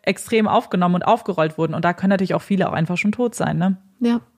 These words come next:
Speaker 2: Und dann kann es natürlich auch immer noch die Möglichkeit geben, dass es halt wirklich, ähm, ein Zeichen war.
Speaker 1: Ja.
Speaker 2: Vielleicht wissen genau die Leute, die mit ihr gearbeitet haben, wenn sie zum Beispiel für irgendein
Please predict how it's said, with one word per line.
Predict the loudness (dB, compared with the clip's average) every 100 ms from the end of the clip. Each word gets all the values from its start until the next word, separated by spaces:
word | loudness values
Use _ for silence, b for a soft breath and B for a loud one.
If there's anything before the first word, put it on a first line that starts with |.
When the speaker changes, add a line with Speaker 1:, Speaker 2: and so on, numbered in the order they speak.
| _
Speaker 2:
Und | 2 2 0 -6 -10
dann | -2 0 2
kann | 0
es | 0
natürlich | 2 2
auch | 2
immer | 2 2
noch | 2
die | 2
Möglichkeit | 0 -4 -6 -2
geben, | 0 0
dass | -2 -4
es | -4
halt | -4 -2
wirklich, | -2 0 0 -2 -10 -20 _ _ _
ähm, | -2 0 2 2 0 -2 -10 _ _ _ _ _ _ -2
ein | -2
Zeichen | -2 -2 -2 0 0
war. | 2 0 -2 _ -20 B B B
Speaker 1:
Ja. | -2
Speaker 2:
Vielleicht | 2 2 0 0
wissen | 0 2 2
genau | 4 4 4
die | 4 4
Leute, | 4 2 0 0 0 0 -2 -6 _ 0
die | 2
mit | 2 2
ihr | 0
gearbeitet | 0 0 -2 -2
haben, | 0 2 2 2
wenn | 0
sie | 0
zum | -2 -2
Beispiel | -2 -4
für | -2
irgendein | 0 0 0 0 0 0